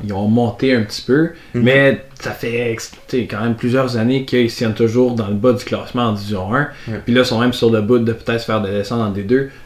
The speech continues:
Speaker 1: Puis toi, comme on a, comme on a, j'ai cru comprendre par des branches que t'avais reçu plus d'offres, euh, de, venant de d'autres écoles après les playoffs. Fait que à quel point est-ce que c'était important pour toi la loyauté envers,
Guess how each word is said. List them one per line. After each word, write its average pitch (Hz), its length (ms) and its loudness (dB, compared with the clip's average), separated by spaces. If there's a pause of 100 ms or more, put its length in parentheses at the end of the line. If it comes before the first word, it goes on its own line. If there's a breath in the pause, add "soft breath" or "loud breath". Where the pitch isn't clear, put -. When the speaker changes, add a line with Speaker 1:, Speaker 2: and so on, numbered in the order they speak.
Speaker 1:
Puis 127 120 -4
toi, 165 420 2
comme 147 160 0
on 147 160 0
a, 117 320 0
comme 120 180 -4
on 95 140 -4
a, 87 160 -8
j'ai 104 160 -6
cru - 160 -12
comprendre 113 380 -2
par 107 160 -4
des 104 100 -2
branches 117 420 -4
que - 80 -4
t'avais 107 340 -2
reçu 113 360 -4
plus 151 440 -2
d'offres, 123 480 0
euh, 90 140 -6
de, 90 140 -8
venant 117 300 -4
de 101 80 -2
d'autres 113 280 -2
écoles 131 440 0 (360 loud breath)
après 135 460 0
les 123 140 2
playoffs. 110 520 -2
Fait 107 120 -6
que - 100 -12
à 127 60 -2
quel 143 180 0
point - 180 -2
est-ce 131 240 -4
que 151 180 2
c'était 113 220 -2
important 110 340 -4
pour 117 140 -8
toi 139 140 -2
la 135 120 0
loyauté 110 520 0
envers, 113 640 -2